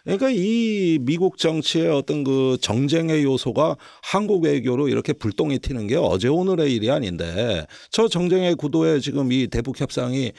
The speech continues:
한가운데로 휘말려 들어가고 있다는 것이죠.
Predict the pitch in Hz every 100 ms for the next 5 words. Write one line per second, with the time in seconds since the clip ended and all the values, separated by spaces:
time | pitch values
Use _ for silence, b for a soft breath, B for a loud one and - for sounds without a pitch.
0 | B - 190 170 143 120 120 - 202 233
1 | 226 127 110 98 87 87 - 92 82 76
2 | - 143